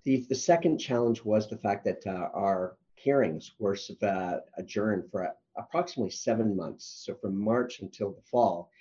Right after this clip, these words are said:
uh, we had no hearings because the panel was really waiting to find out, uh, what sort of the impact of the, the, I'll call it pandemic was going to have on sort of, uh,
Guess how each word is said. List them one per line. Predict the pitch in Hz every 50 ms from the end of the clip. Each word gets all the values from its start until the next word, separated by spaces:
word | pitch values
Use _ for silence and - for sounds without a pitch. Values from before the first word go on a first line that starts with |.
| _ _ _ _
uh, | 95 95
we | 101 104
had | 98 110 95 92 95
no | 101 104 104
hearings | 101 - 104 92 82 76 71 - - - _
because | 92 90 - 95 92 -
the | - -
panel | _ - 104 104 104 98 92
was | 92 92 -
really | - 117 127 123 113 113
waiting | 101 92 98 107 110 110 110 104 104 104 - _ _ _ _ _
to | - -
find | - - 110 107 104 98
out, | 104 104 104 101 - - _ _ _ _ _ _ - - 92
uh, | 87 87 76 - _ _ _ _
what | 90 104 113 113 -
sort | - - - -
of | -
the | 104 98 98
impact | 98 101 101 - 101 92 92 - _
of | 92 _
the, | 92 90 87 87 87 82 82 -
the, | 85 85 82 82 80 - _ -
I'll | - - _
call | - - - -
it | -
pandemic | - 87 85 - 101 104 107 110 107 - 92
was | 90 -
going | - 104 90 -
to | - - - 120
have | 117 123 127 120 117 117 _ _ _ _ _ _
on | - 92 87 -
sort | - - 98 85 _
of, | 95
uh, | 87 87 85